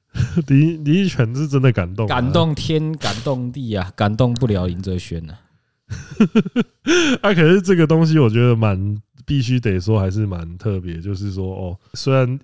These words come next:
Speaker 1: 我们都以为是毕业旅行，啊，结果
Speaker 2: 没有，说不定火腿也是想说让他上来玩个几-
Speaker 1: <laughs> 原本也是想说、欸，那个，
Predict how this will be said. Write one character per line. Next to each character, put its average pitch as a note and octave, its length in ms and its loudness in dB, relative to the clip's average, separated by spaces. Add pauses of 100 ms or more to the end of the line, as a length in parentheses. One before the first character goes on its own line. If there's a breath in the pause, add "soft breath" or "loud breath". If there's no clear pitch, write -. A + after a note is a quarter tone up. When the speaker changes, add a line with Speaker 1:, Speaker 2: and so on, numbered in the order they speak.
Speaker 1:
我 A#2+ 140 -2
们 A2+ 160 2
都 C#3+ 140 2
以 A#2+ 120 4
为 G#2 120 6
是 A2+ 100 0
毕 B2 220 0
业 A2+ 160 4
旅 F#2 180 -2
行， - 240 -10 (920)
啊， A2+ 100 0
结 G#2+ 160 4
果 G#2 80 4
Speaker 2:
没 A#2+ 140 6
有， A#2 100 4
说 C#3+ 140 4
不 C#3+ 60 2
定 C#3 120 2
火 B2 160 4
腿 A2 280 4 (180)
也 G2 140 0
是 C3+ 180 0
想 G#2 180 0
说 A#2+ 240 2
让 F3 140 6
他 C3 180 4
上 C#3+ 200 0
来 A#2 100 2
玩 A#3+ 160 6
个 A#3+ 140 4
几- F#3 260 2
Speaker 1:
<laughs> - 20 6
原 B3 180 4
本 B3 120 4
也 A3 60 6
是 A3+ 180 4
想 G#3 160 4
说、 A#3+ 120 4
欸， E3 380 4
那 G#3+ 160 -4
个， F#3 280 -4